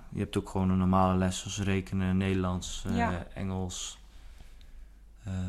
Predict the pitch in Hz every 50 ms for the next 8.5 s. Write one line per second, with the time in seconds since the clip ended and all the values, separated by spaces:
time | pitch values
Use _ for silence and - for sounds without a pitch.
0 | 90 90 90 92 98 92 87 95 - - - 131 135 131 127 117 120 117 117 117
1 | - - - - - - - - - - 101 90 - 98 90 90 87 87 87 -
2 | - 98 - - 110 - - - - 104 101 95 101 - - - 95 92 92 92
3 | 92 - - 95 95 92 95 101 95 95 - - 220 214 202 107 107 220 233 247
4 | 107 - - 92 90 90 90 92 92 - - - - - - - - - - -
5 | - - - - - - - - - - - - 127 117 113 - - - 107 123
6 | - - - - - - - - - - - - - - - - 113 - 107 104
7 | - - - 110 117 117 110 104 120 131 - - - - - - - - - 113
8 | 110 113 - - - - - - -